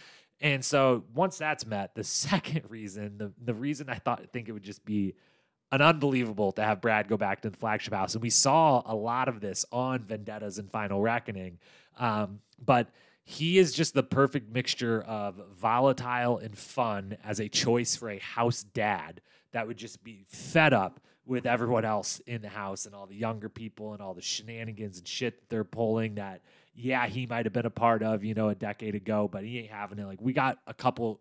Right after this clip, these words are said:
great moments of that on Final Reckoning and Vendettas, but I still feel like he was kind of figure some, figuring some things out in his personal life. You know, he had the relationship with Brittany.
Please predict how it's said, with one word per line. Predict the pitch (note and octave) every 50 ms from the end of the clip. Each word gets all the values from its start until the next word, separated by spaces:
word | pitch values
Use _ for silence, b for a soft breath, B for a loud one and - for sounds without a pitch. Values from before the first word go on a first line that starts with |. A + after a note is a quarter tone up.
| - A2+
great | G2 G#2 G#2 G#2+ A#2 A#2 A#2 A2 A#2+
moments | A#2+ A#2 A2+ B2+ B2+ -
of | B2+ A2+
that | B2+ B2 B2 B2 - B B B B B B -
on | B2 B2 A#2+ B2 A#2+
Final | - B2+ B2+ B2 A#2+
Reckoning | B2 A#2+ A#2+ - B2 B2 A#2+
and | B2 A#2 A2+
Vendettas, | C3+ B2 A#2+ B2+ B2 B2 B2 B2+ B2 G#2+
but | - A2
I | G#2+
still | - - - C3+ B2+
feel | B2+ - B2 A#2+
like | A#2 G#2+ G2+ -
he | - A#2
was | A2+ A2+ G#2+ -
kind | - A2+ G#2+
of | G#2 -
figure | _ A#2+ G#2+ G#2 A2
some, | - - A2 G#2+ G2 _ _ _
figuring | - C3 A#2+ B2 A#2 G2+
some | - - G2 -
things | - G#2 G2 F2+ - _
out | - C#3+ C#3+ - - _
in | A2 G2+
his | G2 F2+ - - _ _
personal | - F3+ F#3 F3 F3+ - D#3 D#3
life. | D#3 D#3 D3+ C#3+ C3+ C3 b b b b b b b _
You | B2 B2+
know, | B2 A#2+ A2+
he | A2 A#2
had | B2+ A#2+
the | G#2+
relationship | G#2 A2 A2+ A#2+ A#2+ A#2+ - - G2+ - A#2+ G2
with | F2 - F2 -
Brittany. | A#2+ C3 B2 B2 B2+ B2 A#2+ G#2+